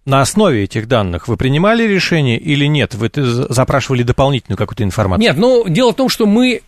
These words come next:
Speaker 2: кроме Росстата, второго, э, там, Госкомстата не имеем.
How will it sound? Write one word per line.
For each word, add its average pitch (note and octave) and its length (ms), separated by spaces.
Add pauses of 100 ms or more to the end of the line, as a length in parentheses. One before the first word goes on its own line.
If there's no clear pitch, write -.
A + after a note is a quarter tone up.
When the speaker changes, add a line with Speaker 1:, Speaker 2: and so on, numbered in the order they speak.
Speaker 2:
кроме A3+ 360
Росстата, G#3 600
второго, F3+ 1120
э, C#3 40
там, D3+ 260
Госкомстата D3+ 840
не F3 180
имеем. C#3 380